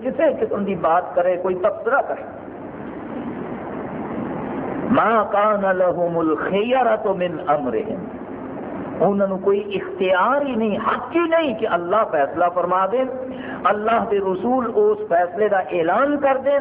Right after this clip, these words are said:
تو پھر کوئی مومن مرد یا مومنہ عورت وہ تبصرہ کرے؟ نہیں، یہ نہیں ہو سکتا۔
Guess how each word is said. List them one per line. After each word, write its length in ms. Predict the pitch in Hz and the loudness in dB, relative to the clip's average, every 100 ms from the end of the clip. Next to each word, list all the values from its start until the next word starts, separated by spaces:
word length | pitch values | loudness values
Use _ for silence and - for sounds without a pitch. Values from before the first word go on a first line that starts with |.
| 262 | 2
تو 60 | 262 | 2
پھر 100 | 240 | 2
کوئی 200 | 220 226 | 0 0
مومن 360 | 202 202 214 220 | 2 0 0 0
مرد 300 | 202 226 214 | 2 0 0
یا 140 | 214 196 | 0 0
مومنہ 400 | 190 202 208 214 | 2 0 2 2
عورت 440 | 202 196 202 214 | 4 4 2 2
وہ 80 | 214 208 208 190 | 2 2 0 0
تبصرہ 380 | 185 170 226 285 | 0 0 0 2
کرے؟ 200 | - - - - - | 0 -2 -6 -12 -8
نہیں، 280 | - - - - - - - - - - - - - - - - - - | -2 -2 -4 -10 -10 -10 -10 -10 -10 -10 -8 -8 -8 -8 -8 -8 -2 2
یہ 140 | 143 | 2
نہیں 160 | - - | 0 -6
ہو 140 | - | -6
سکتا۔ 220 | - - | -8 -10